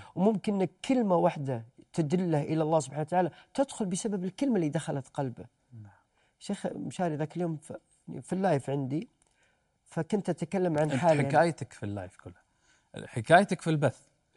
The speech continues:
Speaker 2: يعني
Speaker 1: إيه.
Speaker 2: إحنا إذا سألنا عن آية وحكاية،
Speaker 1: إيه.
Speaker 2: الآية قلتها، لكن الحكاية كلها في البث.
Speaker 1: إيه،
Speaker 2: وفي اليوم
Speaker 1: نعم.
Speaker 2: بنتكلم
Speaker 1: إيه.
Speaker 2: في هالمنطقة يعني.
Speaker 1: إيه، نعم. آه، أذكر كنت أتكلم عن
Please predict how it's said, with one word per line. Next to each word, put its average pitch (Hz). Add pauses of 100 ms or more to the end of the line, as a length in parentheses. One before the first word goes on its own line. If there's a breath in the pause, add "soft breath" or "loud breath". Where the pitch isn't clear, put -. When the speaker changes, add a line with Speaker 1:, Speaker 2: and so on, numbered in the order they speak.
(140)
Speaker 2:
يعني 160
Speaker 1:
إيه. 147
Speaker 2:
إحنا 156
إذا 143
سألنا 151
عن 135
آية 156
وحكاية، 170 (160)
Speaker 1:
إيه. 123
Speaker 2:
الآية 135
قلتها، 147
لكن 156
الحكاية 139
كلها 165
في -
البث. 143
Speaker 1:
إيه، 147
Speaker 2:
وفي 180
اليوم 175
Speaker 1:
نعم. 143
Speaker 2:
بنتكلم 165 (260 soft breath)
Speaker 1:
إيه. 131
Speaker 2:
في 156
هالمنطقة 180
يعني. 98
Speaker 1:
إيه، 143
نعم. 135 (320 soft breath)
آه، 62
أذكر 156
كنت 151
أتكلم 143
عن 131